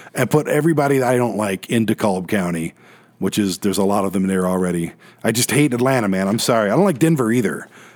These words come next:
I really don't like Denver. Denver's just the drizzling shits to me. I've never had that much fun in Denver. It's just traffic and impossible to park and very pretentious and just, ugh.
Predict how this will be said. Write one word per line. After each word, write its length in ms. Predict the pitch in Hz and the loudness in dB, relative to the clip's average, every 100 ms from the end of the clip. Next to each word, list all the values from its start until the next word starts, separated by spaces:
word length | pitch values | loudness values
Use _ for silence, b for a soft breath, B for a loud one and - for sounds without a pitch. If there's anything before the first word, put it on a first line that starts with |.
| B | B
I 60 | |
really 220 | 127 139 | 2 2
don't 160 | 131 123 | 2 0
like 160 | 110 - | 0 0
Denver. 280 | 101 87 | -2 -2
Denver's 340 | 85 120 123 107 | -2 0 0 0
just 200 | 110 - | 0 -2
the 80 | 95 | -2
drizzling 360 | 107 101 95 | -2 0 0
shits 300 | 95 98 87 | 0 -2 -2
to 80 | - | -4
me. 120 | 90 | -4
I've 120 | 87 90 | -4 0
never 280 | 107 104 | 0 2
had 360 | 95 101 98 87 B B B B B | 2 2 0 -4 B B B B B
that 340 | - 101 117 113 | -6 0 0 0
much 220 | 104 - | -2 -2
fun 240 | - 104 | 0 0
in 140 | 95 90 | 2 2
Denver. 380 | 98 92 85 87 | 2 0 0 -2
It's 140 | - | -4
just 280 | - 87 - _ _ _ - | -6 -6 -6 _ _ _ -8
traffic 680 | - 110 107 104 110 87 | -4 0 0 0 -2 -2
and 100 | 87 | -2
impossible 580 | 85 - 110 104 101 92 | -4 -2 0 0 0 -2
to 80 | 92 | -2
park 500 | - 113 92 90 - | -2 0 0 -2 -4
and 240 | 90 82 B B B B B | -4 -4 B B B B B
very 260 | - 120 127 | -2 0 0
pretentious 880 | - 110 - 117 98 - 90 - - | 0 -6 -2 0 0 0 -2 -2 -2
and 160 | 90 87 | -2 -2
just, 220 | 98 - - | -4 -6 -4
ugh. 760 | 117 120 120 104 - 69 B | -2 0 0 -2 -4 -6 B